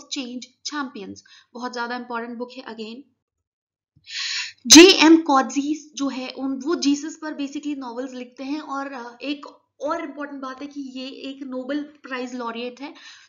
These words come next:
तो इनकी लिखी हुई किताबें बहुत ज्यादा important है। Death of Jesus इनकी new novel आई है, ये आपको याद रखना है।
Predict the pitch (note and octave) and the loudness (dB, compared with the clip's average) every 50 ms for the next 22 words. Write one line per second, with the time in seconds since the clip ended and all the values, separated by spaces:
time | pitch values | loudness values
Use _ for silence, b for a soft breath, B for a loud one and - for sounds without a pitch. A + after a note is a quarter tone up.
0 | B - D4 C#4+ - - C#4 C#4+ D4 D4 D4 C#4+ C#4 C#4+ E4 D#4+ C#4 C4+ - - | B -10 -10 -10 -6 -4 -2 -2 0 0 -2 -2 -4 -2 -2 -2 -2 -2 -2 -2
1 | C#4+ C#4+ C#4+ C#4 C4 A#3+ B3+ A#3+ A3+ A3+ B3+ C4+ C4+ C4 - A3 A3+ A#3 B3+ A3+ | -2 -2 -2 -2 -6 -10 -10 -12 -8 -8 -8 -8 -10 -12 -14 -14 -10 -10 -10 -8
2 | A#3+ A3+ A3 A3+ A#3+ A#3 A3+ A#3+ A#3 A3+ A#3 A#3+ A3+ A#3 C4+ C4+ - - A3 G#3+ | -8 -8 -8 -8 -10 -12 -12 -12 -14 -14 -14 -16 -14 -14 -14 -14 -14 -14 -12 -8
3 | C4+ D4+ D4+ D4+ - - _ - C#4 C#4 C4+ C#4 - A3 A3 - B3+ A#3+ A#3+ - | -6 -8 -8 -8 -16 -20 _ -8 -6 -6 -6 -6 -12 -10 -8 -8 -8 -8 -10 -12
4 | C4 B3+ B3 - - B3 B3 B3+ B3 C4 C4 B3 A#3+ A#3 A#3 A#3+ C4+ C#4 - - | -12 -14 -14 -14 -14 -12 -12 -12 -10 -10 -12 -10 -10 -8 -8 -8 -8 -8 -10 -12
5 | - A#3+ A#3+ A#3 A3 A3+ A#3+ A#3+ - - G#3+ A3 A3 A3+ A#3+ - - B3 A#3+ A3+ | -12 -10 -8 -8 -8 -8 -8 -10 -10 -10 -10 -10 -10 -12 -14 -14 -12 -10 -8 -8
6 | G3+ G#3 - - - - A#3+ A#3 A3 G3+ G3+ G#3 - - F#3+ F#3 G3 - _ | -8 -10 -12 -20 -16 -10 -10 -10 -10 -10 -12 -16 -18 -18 -20 -20 -20 -20 _